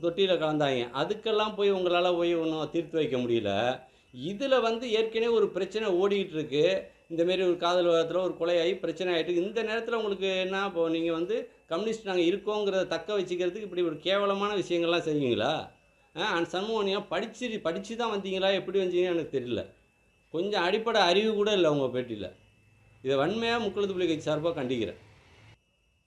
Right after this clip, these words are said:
ராமநாதபுரம் மாவட்டத்துல மத்திய அரசு ஹைட்ரோ கார்பன் திட்டத்தை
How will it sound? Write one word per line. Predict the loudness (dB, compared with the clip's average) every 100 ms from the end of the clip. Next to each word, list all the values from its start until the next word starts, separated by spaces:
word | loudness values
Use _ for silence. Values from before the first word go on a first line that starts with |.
| _ _ _ -16
ராமநாதபுரம் | -14 -10 -8 -8 -8 -10
மாவட்டத்துல | -8 -10 -10 -12 -10 -10 -10 -12 _ _ _ _ _ _ _ _ _ _ _ _ _ _ _ _
மத்திய | -20 -16 -8 -8
அரசு | -8 -10 -12 -12 -20 _ _ _ _ _ _ _ _
ஹைட்ரோ | -12 -10 -8 -8
கார்பன் | -6 -8 -8 -12
திட்டத்தை | -12 -14 -10